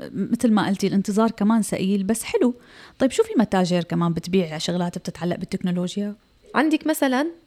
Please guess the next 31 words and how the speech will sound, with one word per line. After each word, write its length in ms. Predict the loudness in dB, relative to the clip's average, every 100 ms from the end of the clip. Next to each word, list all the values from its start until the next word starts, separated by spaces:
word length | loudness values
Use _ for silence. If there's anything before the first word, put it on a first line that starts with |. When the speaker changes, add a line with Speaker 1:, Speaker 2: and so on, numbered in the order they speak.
| -2
Speaker 2:
ديمير 360 | 4 4 4
هوم 260 | 2 0 0
سينما 300 | 0 0 0
سنتر 380 | -2 -4 -4 -6
بأنقرة، 540 | 0 0 0 -2 -4 -2
هذا 340 | 0 2 2 2
في 200 | 0 0
له 80 | 0
فرعين 360 | 0 0 0
بأنقرة. 480 | 0 -2 -4 -4 -4 _ _ -20 _ -4
آه، 240 | 0 0 0
في 360 | 4 4 4
كل 240 | 4 2 4
منتجات 480 | 2 2 0 -2
العناية 300 | -2 -2 0
الشخصية 440 | 0 -4 -6 -4 -2
الإلكترونية، 640 | -4 -8 -8 -4 -4 -4 -4
ماكينات 460 | -4 -2 -4 -4
حلاقة، 540 | -6 -2 -2 0 -2 -2
فراشة 380 | -4 -4 -4
أسنان 460 | -6 -4 -4 -4 -6
على 300 | -8 -6 -4
البطارية 500 | -4 -4 -6 -2 -2
أو 80 | -2
إلكترونية 580 | -8 -8 -6 -4 -4 -6
مثلًا، 400 | -8 -6 -6 -8 -14 -20 -20 -14 -8
وكتير 280 | 0 4 4
شغلات، 440 | 4 2 0 0
كتير 240 | -2 -2
قصص، 320 | 0 -4 -6 -4
يعني. 320 | -4 -4